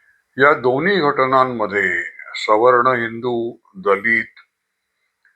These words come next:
आंबेडकर, सावरकर आणि पाकिस्तानच्या घटनेमध्ये मुसलमान, हिंदू, मोहम्मद अली जिना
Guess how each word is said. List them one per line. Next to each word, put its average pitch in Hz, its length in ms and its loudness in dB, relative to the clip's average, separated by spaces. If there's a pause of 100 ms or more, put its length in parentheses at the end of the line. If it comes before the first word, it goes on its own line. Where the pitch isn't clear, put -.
(640)
आंबेडकर, 107 720 2
सावरकर 98 800 0 (280)
आणि 101 140 -4
पाकिस्तानच्या 104 1000 0 (360)
घटनेमध्ये 98 840 -2 (960)
मुसलमान, 101 640 0
हिंदू, 101 840 -8
मोहम्मद 101 420 -4
अली 98 200 -4
जिना 92 380 -2